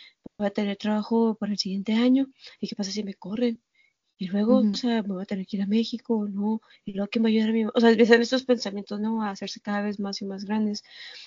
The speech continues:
Speaker 1: Entonces, hay un momento, o sea, en el que ni los ejercicios de respiración me, me pueden aterrizar también como, como quisiera. Y
Speaker 2: Ujú.
Speaker 1: digo, o sea, necesito distraerme. Y la op-, las opciones son ir a un parque, que ahorita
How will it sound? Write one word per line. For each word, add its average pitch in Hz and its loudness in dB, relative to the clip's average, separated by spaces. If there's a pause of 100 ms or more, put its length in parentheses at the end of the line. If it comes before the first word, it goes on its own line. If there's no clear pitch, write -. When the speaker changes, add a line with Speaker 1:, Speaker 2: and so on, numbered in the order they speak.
(140)
Speaker 1:
Entonces, 226 4 (100)
hay 208 0
un 214 -4 (100)
momento, 226 2
o 240 2
sea, 202 -2
en 196 -4
el 190 -8 (100)
que 185 -4
ni 214 4
los 196 -2
ejercicios 196 -2
de 220 4
respiración 196 -2
me, 202 0
me 196 -4
pueden 202 -2
aterrizar 190 -6 (400)
también 202 2
como, 208 2
como 185 -10
quisiera. 220 2 (580)
Y 214 4
Speaker 2:
Ujú. 196 0
Speaker 1:
digo, 185 -2
o - -6
sea, 190 -4
necesito 185 -6
distraerme. 233 2 (500)
Y 226 2
la 208 6
op-, 202 0 (220)
las 214 2
opciones 240 6
son 214 2 (140)
ir 214 4
a 226 6
un 226 2
parque, 269 4 (440)
que 208 -2
ahorita 208 2